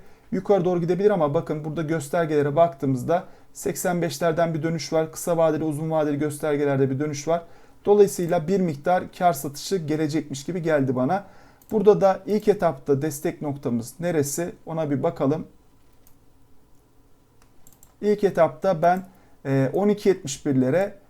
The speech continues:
sonrasında da on iki altmış üçlere doğru bir hareket olabileceğini düşünüyorum. E, önemli olan burada nokta on iki yetmiş birlerin kırıl-, kırılmayacağı. Eğer orada kırılırsa hızlı bir şekilde bin iki yüz altmış üçlerin görülebileceğini düşünüyorum. Daha alt noktada bin iki yüz elli yediler var ama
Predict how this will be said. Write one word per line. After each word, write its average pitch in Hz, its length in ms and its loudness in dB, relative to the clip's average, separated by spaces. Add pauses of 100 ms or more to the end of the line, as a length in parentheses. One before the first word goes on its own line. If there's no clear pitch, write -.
(120)
sonrasında 160 640 -2
da 196 200 0 (120)
on 185 140 0
iki 190 200 0
altmış 170 340 -2
üçlere 170 440 -2
doğru 156 320 0
bir 170 140 -2 (100)
hareket 147 380 -2
olabileceğini 156 540 -2
düşünüyorum. 143 480 -2 (380)
E, 156 40 -6
önemli 190 480 2
olan 165 260 2
burada 165 200 -4
nokta 165 440 0
on 180 160 -2
iki 175 180 -4
yetmiş - 300 -8
birlerin 151 300 2
kırıl-, 170 360 -4
kırılmayacağı. 170 640 0 (100)
Eğer 170 180 4
orada 165 260 2
kırılırsa 175 600 -2 (400)
hızlı 185 280 0
bir 185 60 2
şekilde 156 640 -4
bin 175 120 -2
iki 156 180 -6
yüz 156 120 -2
altmış 160 300 -2
üçlerin 151 500 -4
görülebileceğini 151 640 -2
düşünüyorum. 156 340 -8
Daha 190 120 6
alt 202 240 6
noktada 160 520 -2
bin 170 80 -2
iki 175 200 -6
yüz 165 140 -4
elli 156 220 -2
yediler 143 320 0
var 165 160 2
ama 139 280 0